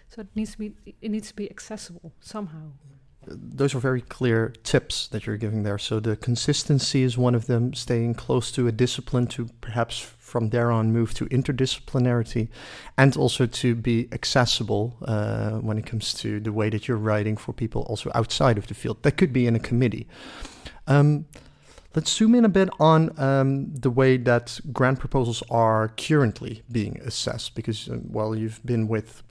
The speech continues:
Speaker 2: grant proposals, maybe you've seen quite some of them throughout the last couple of years. Do you, uh, see a current trend, maybe, when it comes to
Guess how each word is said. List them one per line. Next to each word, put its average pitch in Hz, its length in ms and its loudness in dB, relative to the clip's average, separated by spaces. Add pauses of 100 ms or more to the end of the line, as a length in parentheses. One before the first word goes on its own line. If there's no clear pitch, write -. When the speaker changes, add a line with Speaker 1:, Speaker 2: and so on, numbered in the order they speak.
Speaker 2:
grant 110 220 2
proposals, - 460 2
maybe 107 220 -2
you've 113 340 -4
seen 107 280 -2
quite - 340 0
some - 380 -4
of 131 100 -4
them 139 140 2
throughout 135 400 0
the 131 180 2
last 123 240 2
couple - 200 -2
of 110 80 0
years. 123 260 0 (720)
Do 196 100 4
you, 220 560 6
uh, 147 160 2
see 156 400 0
a 131 240 4
current 131 560 0 (120)
trend, 135 580 2
maybe, 170 340 4
when 151 220 2
it 143 100 -2
comes 147 320 -2
to 131 420 0